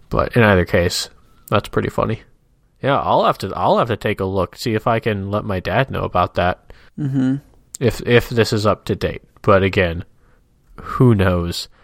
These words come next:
Speaker 1: The copyright on the website
Speaker 2: Is,
Speaker 1: is
Speaker 2: I was gonna say,
Speaker 1: two thousand nine.
Speaker 2: yeah.
Speaker 1: <laughs> I know that it works 'cause we did buy this for my dad the other year.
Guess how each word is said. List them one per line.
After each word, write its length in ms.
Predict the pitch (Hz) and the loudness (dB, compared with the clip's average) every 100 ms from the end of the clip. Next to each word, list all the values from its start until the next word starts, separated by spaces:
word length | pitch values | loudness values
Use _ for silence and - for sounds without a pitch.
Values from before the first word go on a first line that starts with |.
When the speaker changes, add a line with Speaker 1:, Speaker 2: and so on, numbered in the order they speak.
| _ _ | _ _
Speaker 1:
The 140 | 117 127 | -8 -8
copyright 560 | - 139 - 143 135 | -2 -2 0 0 0
on 120 | 120 110 | 0 -2
the 80 | |
website 240 | 98 101 - | -2 -2 0
Speaker 2:
Is, 120 | 165 | -2
Speaker 1:
is 80 | - | 0
Speaker 2:
I 60 | 160 | -2
was 60 | |
gonna 20 | 147 | 0
say, 60 | |
Speaker 1:
two 60 | 135 | 0
thousand 340 | 104 101 92 | 0 -2 -4
nine. 380 | 92 87 90 101 - | -6 -8 -8 -12 -8
Speaker 2:
yeah. 400 | 143 127 113 147 | -2 0 0 -2
Speaker 1:
<laughs> 760 | - - - - - - - - | -8 -18 -20 -20 -20 -20 -20 -4
I 80 | - | 0
know 180 | 208 285 | 2 4
that 120 | 214 | 2
it 80 | 131 | 2
works 320 | 196 151 - | -2 -4 -6
'cause 280 | - 117 113 | -2 -2 -2
we 120 | 123 | -8
did 240 | 113 160 143 | -4 -4 -2
buy 220 | 117 147 | -4 -2
this 160 | 143 | -2
for 100 | - | -2
my 160 | 131 107 | -2 -2
dad 320 | 117 127 104 | 0 2 2
the 120 | 98 | 0
other 140 | 107 101 | -2 -2
year. 420 | 98 110 90 - | -2 -2 -2 -6